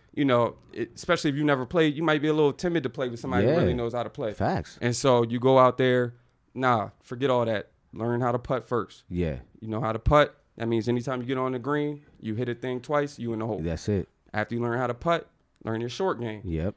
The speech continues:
Speaker 1: If you can get on the fairway a hundred fifty yards in and just learn that hundred fifty yard
Speaker 2: Yeah.
Speaker 1: shot, you can play
Speaker 2: Yeah.
Speaker 1: bogey golf.
Speaker 2: Yeah.
Speaker 1: You feel me? So it, it's a science.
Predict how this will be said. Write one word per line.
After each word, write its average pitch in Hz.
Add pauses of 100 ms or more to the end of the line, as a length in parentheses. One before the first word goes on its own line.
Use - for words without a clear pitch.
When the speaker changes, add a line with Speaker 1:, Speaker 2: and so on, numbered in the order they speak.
Speaker 1:
If 107
you 151
can 190
get 175
on 170
the 143
fairway 165
a 131
hundred 139
fifty 135
yards 123
in 151
and 120
just 123
learn 135
that 135
hundred 131
fifty 123
yard 120
Speaker 2:
Yeah. 87
Speaker 1:
shot, -
you -
can 143 (100)
play 185 (300)
Speaker 2:
Yeah. 87
Speaker 1:
bogey 78
golf. 302
Speaker 2:
Yeah. 92 (240)
Speaker 1:
You 139
feel 165
me? 185
So 147
it, 160
it's 160
a 120
science. 156